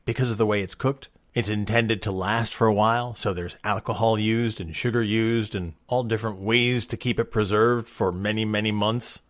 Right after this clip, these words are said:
And back when fruitcakes became something of a popular thing to give at special occasions like weddings and holidays,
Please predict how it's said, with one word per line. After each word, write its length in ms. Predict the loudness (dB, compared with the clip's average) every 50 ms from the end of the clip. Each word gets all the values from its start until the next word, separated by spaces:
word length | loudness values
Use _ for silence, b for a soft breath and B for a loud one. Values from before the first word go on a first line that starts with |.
| _ _ -2
And 140 | -2 2 4
back 260 | 6 6 6 6 6
when 140 | 6 6 6
fruitcakes 600 | 6 6 6 6 6 4 2 2 2 0 -10 -2
became 440 | -2 -2 0 2 2 4 4 4 2
something 520 | 2 2 0 2 4 4 4 4 2 0
of 180 | 2 0 2 2
a 80 | 2
popular 500 | 0 0 0 0 0 0 2 2 2 2
thing 220 | 2 2 2 0 2
to 80 | 0 2
give 220 | 4 4 4 4
at 80 | 2 -4
special 380 | -2 0 0 0 0 0 -4
occasions 440 | -4 -2 0 0 0 2 0 0 0
like 220 | 0 0 0 0 0
weddings 380 | 0 0 0 0 -2 -2 -2
and 100 | -4 -2
holidays, 680 | 0 2 4 4 4 4 4 2 2 0 -4 -8 -14